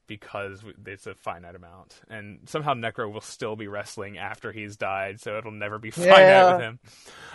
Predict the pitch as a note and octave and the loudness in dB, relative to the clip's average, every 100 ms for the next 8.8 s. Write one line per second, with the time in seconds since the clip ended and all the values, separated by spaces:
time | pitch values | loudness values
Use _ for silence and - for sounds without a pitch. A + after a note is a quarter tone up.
0 | - B2+ B2+ B2 E3 F#3+ A3 F#3+ G#3 G#3 | 2 6 6 4 0 6 6 6 2 2
1 | B3+ B3+ A3+ A3+ G#3+ - G#3+ G#3+ E3+ E3 | 2 2 4 4 2 -4 -4 -4 -4 -6
2 | D3+ F#3 - C3+ G#2 F2+ - F#2 G2+ B2 | -8 -8 -8 -10 -10 -10 -12 -12 -10 -8
3 | A#2 A2+ C#3 D#3 - - - - D#3+ C#3 | -8 -10 -10 -12 -12 -20 -18 -10 -10 -10
4 | - C#3+ D#3 D3+ D3 D3+ C#3+ C#3+ C#3 B2 | -10 -4 -4 -4 -4 -4 -4 -6 -8 -12
5 | B2+ - C#3 A#2+ C#3 G#3+ A3+ - - - | -18 -12 -10 -6 -4 -2 -4 -10 -16 -18
6 | _ C#3 C#3 C#3+ D3 D#3+ D3 - E3 G#3 | _ -12 -8 -6 -6 -6 -8 -2 0 0
7 | C#3 - B2 C3 C#3+ - C3 F3+ B2 A2 | -4 -6 -8 -8 -8 -10 -10 -8 -8 -8
8 | D#3+ G#3 - F#2 F2+ G#2 G3+ | -4 -4 -4 -12 -12 -12 -12